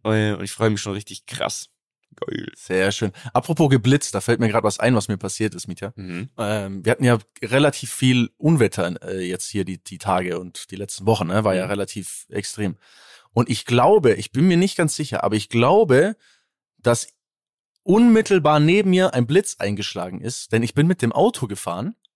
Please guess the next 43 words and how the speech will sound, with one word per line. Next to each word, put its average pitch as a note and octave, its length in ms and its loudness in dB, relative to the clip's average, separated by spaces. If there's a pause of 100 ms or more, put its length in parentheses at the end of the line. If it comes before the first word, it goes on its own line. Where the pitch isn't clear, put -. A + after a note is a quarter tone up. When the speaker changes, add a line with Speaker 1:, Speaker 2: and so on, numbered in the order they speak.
(160)
Speaker 2:
Also A2+ 360 0
ich - 120 -14
bin, C#3 180 0
Speaker 1:
Ja. G2+ 120 -2
Speaker 2:
ich C#3 100 -10
bin C#3+ 120 -2
mit D3+ 120 -4
dem A#2 80 -4
Auto D3+ 300 2
auf - 120 -6
so - 100 -8
eine A#2 120 0
Höhe D3+ 200 6
gefahren, G#2 380 0 (320)
so - 140 -10
mit A#2 160 -2
dreißig, A#2 460 2
also A#2 180 -8
wirklich D3 220 -8
gerade E3 280 0
erst D3+ 180 0
losgefahren, C#3 500 2
langsam. C3+ 440 2 (340)
Und B2 140 0
auf A#2+ 240 0
einmal F3 380 4
macht's - 360 -2 (180)
tschum. A3+ 360 2 (140)
Und D#3 200 2
es - 180 -6
war, G#3 360 2 (360)
als C3 220 -2
würde, F3 160 2
ich - 160 -8
dachte, E3 280 0
ich C#3+ 120 -4
bin D3+ 120 2
in B2+ 100 4
einen A2 80 2
Blitzer C3+ 320 0
gefahren, C#3 520 2
Speaker 1:
<laughs> - 1000 -4
Speaker 2:
weil C#3+ 260 2